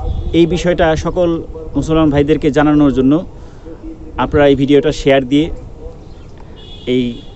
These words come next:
দিনই কাজে সহযোগিতা করতে পারেন। তো সকলকে ঈদ মুবারক জানিয়ে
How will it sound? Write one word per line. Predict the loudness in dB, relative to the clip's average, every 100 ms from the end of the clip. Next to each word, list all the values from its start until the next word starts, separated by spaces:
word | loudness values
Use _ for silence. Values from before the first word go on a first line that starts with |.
| 0
দিনই | 4 4
কাজে | 4 2 2
সহযোগিতা | 2 4 4 2 0
করতে | -2 0
পারেন। | 2 2 -2 -14 -18 -18 -16 -16 -16 -18 -18 -18 -18 -18 -18 -8
তো | -8
সকলকে | -6 0 0 2 0 2
ঈদ | 0 4
মুবারক | 4 6 4
জানিয়ে | 4 4 2